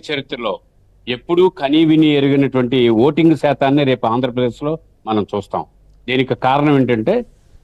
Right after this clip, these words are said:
బో-, సురేష్ గారు కూడా చెప్పారు, గఫూర్ గారు కూడా చెప్పారు, మండిన గుండెలతో ఉన్నారు.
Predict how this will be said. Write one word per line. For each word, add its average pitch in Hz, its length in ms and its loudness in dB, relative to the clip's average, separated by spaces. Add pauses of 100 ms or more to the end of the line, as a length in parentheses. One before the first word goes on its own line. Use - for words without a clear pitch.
(160)
బో-, 127 220 2
సురేష్ 143 380 0
గారు 147 140 0
కూడా 143 240 0
చెప్పారు, 151 420 0 (320)
గఫూర్ 160 200 2
గారు 156 160 2
కూడా 120 220 -2
చెప్పారు, 101 300 -6 (320)
మండిన 160 420 -2
గుండెలతో 151 600 2
ఉన్నారు. 123 460 -2